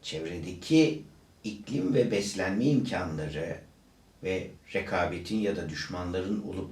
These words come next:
olmadığı da tabii ki önemli. Buna bağlı olarak gelişir, çoğalır ama belli bir noktaya ulaştıktan sonra da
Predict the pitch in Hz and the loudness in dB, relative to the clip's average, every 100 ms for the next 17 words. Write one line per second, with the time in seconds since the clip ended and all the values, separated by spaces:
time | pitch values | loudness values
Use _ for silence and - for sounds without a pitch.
0 | - 101 120 107 95 - 80 80 76 76 | -4 0 2 2 0 -2 -4 -4 -4 -6
1 | 76 - - - 73 69 65 - - 85 | -8 -10 -14 -14 -12 -12 -12 -14 -12 -10
2 | - 80 143 82 - - - - - - | -8 -6 -4 -2 -2 -4 -14 -20 -20 -20
3 | - - 175 208 180 - - - - 143 | -18 -4 0 2 4 4 4 4 4 6
4 | 135 - - 143 143 127 117 120 - - | 4 0 0 4 4 2 0 -4 -6 -6
5 | - 147 139 127 160 - - - - - | 4 6 6 6 2 -2 -12 -20 -20 -14
6 | 104 101 95 95 - 110 - 143 135 127 | -10 -8 -6 0 4 6 4 4 6 6
7 | - - - 120 123 123 90 90 - 160 | 4 2 0 2 2 2 -2 -2 0 0